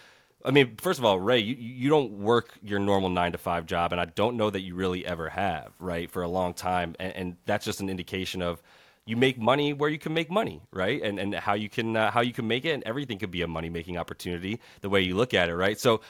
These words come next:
I wanted to definitely start having you on to talk about some of that stuff 'cause I think it's super interesting. Sports hustling, sports betting,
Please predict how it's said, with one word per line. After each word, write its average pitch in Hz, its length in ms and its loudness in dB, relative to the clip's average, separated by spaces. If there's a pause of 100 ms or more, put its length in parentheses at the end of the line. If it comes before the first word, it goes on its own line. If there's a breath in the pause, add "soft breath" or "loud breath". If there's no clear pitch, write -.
I 120 80 6
wanted 170 300 6
to 110 60 -14
definitely 123 260 2
start 107 320 2
having 101 280 2
you 95 160 -2
on 95 180 4
to 92 60 -2
talk 95 280 -4
about 92 200 0
some 90 100 -2
of 90 60 -2
that 87 120 -2
stuff 92 220 -4
'cause 95 100 -4
I 92 80 2
think 117 160 -4
it's - 120 -4
super 101 360 -2
interesting. 95 340 -6
Sports 123 320 2
hustling, 110 520 0 (240 loud breath)
sports - 360 0
betting, 104 400 -2